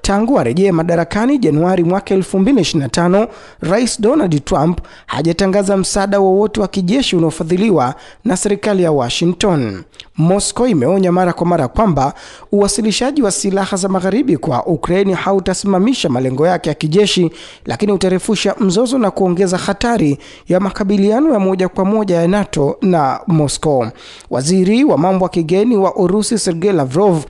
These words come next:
mapema alisema utawala wa Trump unataka amani,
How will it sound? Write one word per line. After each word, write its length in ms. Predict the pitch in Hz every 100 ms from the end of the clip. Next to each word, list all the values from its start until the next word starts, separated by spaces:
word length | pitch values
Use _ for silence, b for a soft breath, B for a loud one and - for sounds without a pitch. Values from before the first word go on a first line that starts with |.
| -
mapema 520 | 113 - 196 208 247
alisema 480 | 214 185 208 202 185
utawala 600 | 175 - 185 240 277 202
wa 140 | 165
Trump 500 | - - 156 185 190
unataka 580 | 156 156 156 190 202 -
amani, 480 | 190 233 208 139